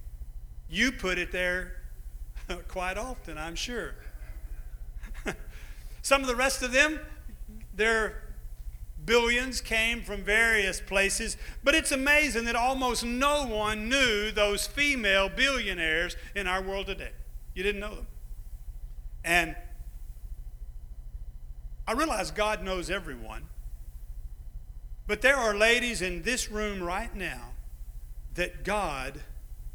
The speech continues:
has invested more in you than he has in them.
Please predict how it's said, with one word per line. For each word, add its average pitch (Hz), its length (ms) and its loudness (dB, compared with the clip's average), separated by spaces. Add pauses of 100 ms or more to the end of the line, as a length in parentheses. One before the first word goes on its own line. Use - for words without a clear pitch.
(340)
has 175 220 2
invested 160 720 2
more 214 300 2
in 247 160 0
you 254 240 0 (2000)
than 160 140 0
he 156 80 0
has 143 320 2
in 156 160 -4
them. 117 320 -6